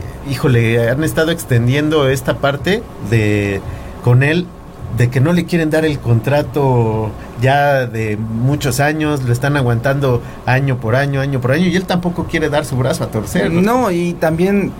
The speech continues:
Speaker 2: recordamos la temporada que tuvo Lamar Jackson, fue muy buena para Baltimore.
Speaker 1: Pero se lesionó.
Speaker 2: Pero, este, iba en, o sea, siento yo que iba en
Speaker 1: Ujú.
Speaker 2: ascenso, iba bien. Afortunadamente pasó eso y de ahí Baltimore fue que,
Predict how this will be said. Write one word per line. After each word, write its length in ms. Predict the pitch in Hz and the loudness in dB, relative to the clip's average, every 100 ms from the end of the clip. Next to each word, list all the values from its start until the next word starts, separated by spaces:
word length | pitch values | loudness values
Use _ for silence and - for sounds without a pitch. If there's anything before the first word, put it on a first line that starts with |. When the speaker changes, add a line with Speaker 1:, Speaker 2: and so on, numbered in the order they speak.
| 110 | -4
Speaker 2:
recordamos 440 | 156 156 156 180 | -2 2 2 4
la 100 | 180 | 2
temporada 520 | 175 143 143 147 175 | 0 -2 0 2 2
que 120 | - 135 | -2 -4
tuvo 420 | 143 151 147 139 | -4 -2 0 -2
Lamar 320 | 139 135 139 | -2 -2 -2
Jackson, 400 | 143 143 - 170 | 0 -2 0 -2
fue 160 | 165 156 | 2 2
muy 240 | 156 180 | 2 2
buena 340 | 175 202 214 | 2 2 0
para 440 | 180 151 - 135 131 | 0 0 0 0 2
Baltimore. 520 | 147 175 180 190 240 - - - - | 2 2 2 2 0 -4 -12 -12 -6
Speaker 1:
Pero 220 | 147 110 110 | -2 0 0
se 140 | 107 | 0
lesionó. 760 | 107 107 - - 123 143 127 107 110 175 | -2 -4 -6 -4 -2 0 -2 -2 -4 0
Speaker 2:
Pero, 200 | 190 185 175 156 | 2 2 0 0
este, 260 | 170 - 180 | -2 0 0
iba 300 | 190 214 214 | 2 2 2
en, 460 | 160 143 139 143 - - | 0 0 -2 -4 -6 -6
o 40 | |
sea, 200 | 147 156 147 | -2 0 0
siento 240 | - 185 | 0 2
yo 180 | 196 180 | 2 0
que 120 | 180 | 2
iba 120 | 196 202 | 2 2
en 60 | |
Speaker 1:
Ujú. 80 | 156 | 0
Speaker 2:
ascenso, 400 | 131 156 165 208 | -2 -2 0 0
iba 180 | 214 180 | 2 0
bien. 420 | 143 151 165 226 - - - - - | -2 -2 0 0 -4 -12 -16 -12 -4
Afortunadamente 640 | 143 135 139 151 165 170 170 - | -2 2 2 2 2 2 0 0
pasó 220 | 143 131 | -2 0
eso 160 | 151 175 | 0 2
y 100 | 190 165 | 0 -2
de 80 | 147 | 0
ahí 180 | 131 147 | 2 2
Baltimore 400 | 156 147 160 131 | 2 2 0 0
fue 140 | 139 131 | 0 0
que, 300 | 147 139 | 2 2